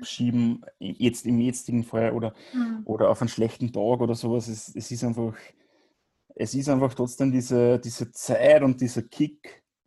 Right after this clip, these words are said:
Speaker 1: Ich glaube, es ist ähnlich wie bei jemandem, der sich wahrscheinlich, äh, beim Donaukanal, äh, Kokain besorgt. Der hat diesen Kick, dass er es holt und dass er es dann konsumieren kann.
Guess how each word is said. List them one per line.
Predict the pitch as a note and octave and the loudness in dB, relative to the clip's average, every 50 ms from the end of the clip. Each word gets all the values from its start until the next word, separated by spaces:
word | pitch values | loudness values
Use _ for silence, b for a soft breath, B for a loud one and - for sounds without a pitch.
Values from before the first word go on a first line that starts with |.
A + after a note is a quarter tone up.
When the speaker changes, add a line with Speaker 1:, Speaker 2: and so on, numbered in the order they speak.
| _ _ _ _ _ _ _ _ - | _ _ _ _ _ _ _ _ -10
Speaker 1:
Ich | A#2+ A#2+ | -2 4
glaube, | B2+ B2+ C3+ C#3+ | 6 8 8 6
es | B2+ C#3+ | 4 0
ist | C3 - | -2 0
ähnlich | B2 C3 C3+ D3 C#3 - - | 4 4 4 4 4 4 2
wie | C#3+ C3 | 2 4
bei | C#3 | 4
jemandem, | C3 B2 B2+ B2+ C3+ C3 - C3 A#2+ | 4 4 4 4 4 2 2 0 0
der | A#2+ A#2+ B2 | 0 0 -2
sich | - B2+ B2+ B2 A#2+ | 0 0 2 2 2
wahrscheinlich, | A#2+ A#2 A#2+ A#2 A#2+ B2 B2+ B2 B2 - _ b b b b b b b b b b b b b | 0 0 -2 0 0 0 0 0 -2 -6 _ b b b b b b b b b b b b b
äh, | - A#2+ A2+ A2+ A2+ A2+ A2+ A#2 A#2 A#2 A#2 A2+ | 2 4 6 6 8 8 8 8 8 8 6 6
beim | A2 - A#2 A#2 A#2+ A#2+ A#2+ B2 B2 B2 | 4 2 2 2 4 4 4 4 4 4
Donaukanal, | B2 A#2 A#2+ B2+ B2+ B2 - B2 A2+ A2 A2+ A#2+ B2 B2 B2 B2 A#2+ C3+ C3 B2 B2 B2 A#2+ B2+ | 2 2 0 0 0 0 0 0 0 2 2 2 0 0 0 0 0 0 0 2 4 4 2 2
äh, | |
Kokain | - - B2 - B2+ B2+ C#3 C#3+ | 0 -4 -8 -4 -2 -2 0 0
besorgt. | A#2+ G#2 A2+ A#2+ B2+ A#2+ - - - _ _ _ _ _ _ _ - | -2 -2 -2 -4 -4 -4 -8 -14 -20 _ _ _ _ _ _ _ -10
Der | A#2+ A#2 | -8 -6
hat | - | -6
diesen | C3+ B2 B2 B2+ B2 | -4 -2 0 -2 -2
Kick, | - - D#3+ D#3+ - - | 0 -2 -6 -6 -6 -6
dass | C3+ B2 B2 | -6 -6 -6
er | B2 A#2 B2+ | -6 -8 -8
es | B2 - - | -10 -8 -4
holt | - B2 C3 C#3 D3 C#3 | -2 0 0 2 2 2
und | C3 B2+ B2 A#2+ B2 | 2 2 2 0 -2
dass | B2 A#2+ A#2 | -4 -6 -6
er | B2 | -8
es | A#2 - | -8 -6
dann | - A#2 A#2 A#2+ A#2+ A#2+ b b b b b b b b b b | -4 -2 -2 -2 -4 -6 b b b b b b b b b b
konsumieren | - - B2+ B2+ B2 B2+ A#2+ A#2+ C3 C#3+ D3+ | -4 0 0 2 2 4 4 4 4 4 2
kann. | C#3+ D3 C#3 C#3+ C#3+ C#3 C#3 | 2 2 2 2 2 0 -4